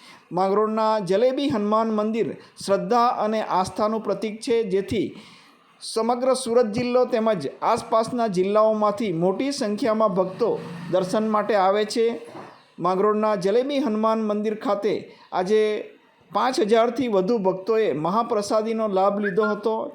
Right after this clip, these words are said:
છાશનું વિતરણ કરવામાં આવ્યું હતું. આ સંદર્ભમાં મંદિરના સંચાલક હિરેનભાઈ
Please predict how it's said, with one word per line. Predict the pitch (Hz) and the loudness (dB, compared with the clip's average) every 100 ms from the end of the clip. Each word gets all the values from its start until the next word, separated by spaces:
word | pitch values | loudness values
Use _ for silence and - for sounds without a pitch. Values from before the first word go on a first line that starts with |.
| - | -4
છાશનું | 180 - 214 208 | -4 -4 -4 -4
વિતરણ | 185 196 214 | -4 -4 -4
કરવામાં | 214 208 208 208 | 0 0 2 0
આવ્યું | 202 214 | 0 -2
હતું. | 214 214 226 - - - | -2 -2 -4 -8 -10 -4
આ | |
સંદર્ભમાં | 190 202 202 220 208 233 208 | -2 0 0 -2 -2 -2 0
મંદિરના | 190 196 220 220 | -2 -2 -2 -2
સંચાલક | 214 190 190 208 214 202 | -2 -4 -2 0 0 -2
હિરેનભાઈ | 185 190 233 233 233 240 | 0 0 0 0 0 0